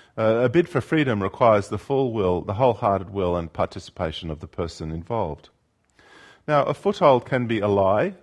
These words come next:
uh, in someone's mind and heart, such as, "I'm useless," or, "I'm no good," or, "I'll always be de-, uh, kind of, uh, doomed to repeat this sin." Um, a foothold can also be a wound in the soul when someone's been hurt badly,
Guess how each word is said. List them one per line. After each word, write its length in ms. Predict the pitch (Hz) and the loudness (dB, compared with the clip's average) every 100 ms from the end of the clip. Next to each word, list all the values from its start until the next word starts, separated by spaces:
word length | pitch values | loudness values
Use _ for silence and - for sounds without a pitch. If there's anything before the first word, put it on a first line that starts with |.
| - | -8
uh, 120 | 98 - | -8 -6
in 180 | 107 98 | -6 -6
someone's 480 | - 104 92 90 | -4 -2 -4 -6
mind 320 | 101 90 95 95 | -4 -2 -2 -4
and 140 | 90 | -6
heart, 420 | 98 98 160 - _ _ _ _ | -2 -2 -2 -6 _ _ _ _
such 300 | - 104 - | -8 -6 -6
as, 100 | 87 | -4
"I'm 220 | 87 85 | -2 -2
useless," 440 | 82 92 - 143 - | -4 -6 -8 -8 -6
or, 100 | 87 | -4
"I'm 160 | 85 85 | -4 -2
no 160 | 85 | -2
good," 320 | 82 120 160 - _ _ _ _ _ | -2 -4 -6 -8 _ _ _ _ _
or, 260 | 85 82 85 | -8 -2 0
"I'll 80 | |
always 300 | 92 90 87 | 0 0 -2
be 100 | - | -6
de-, 260 | 80 90 85 | -8 -8 -6
uh, 200 | 98 80 | -6 -6
kind 260 | - 92 82 | -4 -4 -4
of, 160 | 78 | -6
uh, 220 | 80 82 | -6 -6
doomed 400 | 78 90 101 113 - | -6 -4 -2 -4 -6
to 100 | - | -6
repeat 400 | 82 85 104 95 | -6 -4 -4 -4
this 140 | 101 95 | -6 -12
sin." 320 | - 117 160 156 _ _ _ _ _ - | -8 -8 -8 -14 _ _ _ _ _ -8
Um, 280 | 117 113 - | -6 -6 -10
a 80 | |
foothold 460 | 123 - - 196 165 | -10 -8 0 0 2
can 100 | 160 | -2
also 220 | 147 147 | -2 -2
be 140 | 135 123 | -2 -2
a 60 | |
wound 360 | 117 131 135 113 | 0 -2 -2 -2
in 100 | 104 | -4
the 80 | 101 | -6
soul 560 | - 131 110 71 73 | -6 -4 -2 -4 -8
when 200 | - 104 | -8 -6
someone's 380 | 101 143 123 101 | -4 -4 -4 -4
been 180 | - 101 | -6 -6
hurt 320 | 101 110 - | -4 -4 -2
badly, 420 | 87 82 78 78 | -2 -2 -4 -8